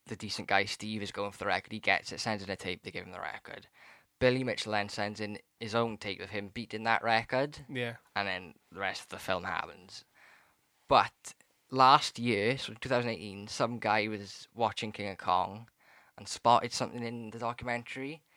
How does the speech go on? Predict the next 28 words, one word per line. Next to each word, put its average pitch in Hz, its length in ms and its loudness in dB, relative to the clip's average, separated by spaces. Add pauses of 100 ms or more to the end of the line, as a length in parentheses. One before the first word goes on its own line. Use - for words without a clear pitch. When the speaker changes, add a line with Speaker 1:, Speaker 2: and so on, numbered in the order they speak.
Speaker 2:
Mm-hmm. 123 220 -10
Speaker 1:
So - 80 -16
he 123 80 -12
spent 127 220 4
a - 20 -2
lot 117 120 6
of 110 60 0
time 110 200 0
analysing 101 580 0
it. 104 200 -2 (360)
Turns 139 340 -6
out 107 240 -2 (680)
the 120 80 -8
footage 127 460 -4
Billy 113 160 -4
Mitchell 110 260 -8
sent 107 360 -4
in, 107 180 -6
in 104 100 -10
the 104 80 -12
documentary, 98 720 -4
it - 160 -14
was 104 120 -10
him 107 220 -6
playing 110 240 -2
it 101 60 -4
on 107 140 -2
a, 104 60 -8